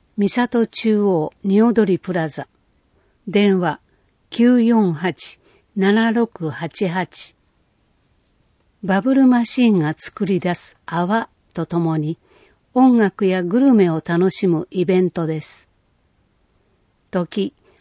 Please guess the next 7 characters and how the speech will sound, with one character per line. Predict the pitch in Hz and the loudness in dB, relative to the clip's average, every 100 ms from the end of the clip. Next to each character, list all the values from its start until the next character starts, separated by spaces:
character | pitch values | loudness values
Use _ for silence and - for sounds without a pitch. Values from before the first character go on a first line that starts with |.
| - | -4
八 | 214 - 254 | -4 0 0
月 | 233 220 202 | 0 -2 -6
十 | 190 190 233 240 | -4 0 2 0
七 | - - | -4 0
日 | 202 190 - 170 | 2 2 -2 -6
土 | 175 175 | -2 0
曜、 | 185 156 | 0 -2